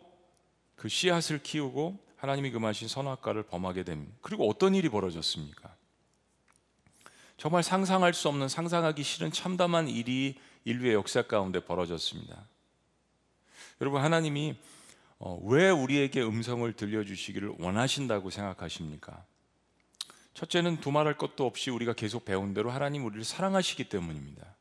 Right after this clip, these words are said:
사랑하는 자에게 그 음성을 들려주시는 겁니다. 이건 부모도 똑같습니다. 저도 자녀들에게 하루에 한 번씩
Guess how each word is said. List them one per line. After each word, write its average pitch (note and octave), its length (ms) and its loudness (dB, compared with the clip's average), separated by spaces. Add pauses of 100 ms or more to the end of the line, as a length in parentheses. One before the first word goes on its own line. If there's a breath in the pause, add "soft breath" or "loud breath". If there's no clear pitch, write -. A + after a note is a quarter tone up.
(500 soft breath)
사랑하는 G3 520 6
자에게 D#3 320 6
그 D3 140 -2
음성을 D#3 480 2
들려주시는 G#2 560 -2
겁니다. E2+ 420 -4 (440 soft breath)
이건 C3+ 180 -2
부모도 B2 360 0
똑같습니다. G#2+ 680 -2 (960)
저도 C3+ 200 -2
자녀들에게 A#2+ 840 0 (240 loud breath)
하루에 D3+ 300 2
한 C3 160 2
번씩 G#2+ 440 0